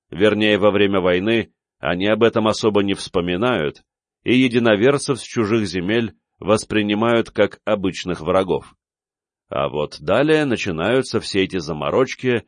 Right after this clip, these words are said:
приводящие к бытовым конфликтам. При всех прочих равных у мусульман во всех грехах виновны неверные.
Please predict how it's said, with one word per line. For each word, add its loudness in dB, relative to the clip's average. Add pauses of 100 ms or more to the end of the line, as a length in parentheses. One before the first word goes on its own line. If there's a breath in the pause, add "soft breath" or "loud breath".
(240)
приводящие 2
к -8
бытовым -2
конфликтам. -6 (880)
При 0
всех 0
прочих 2
равных 0 (320)
у -4
мусульман 2
во 4
всех -2
грехах 0
виновны 0
неверные. -2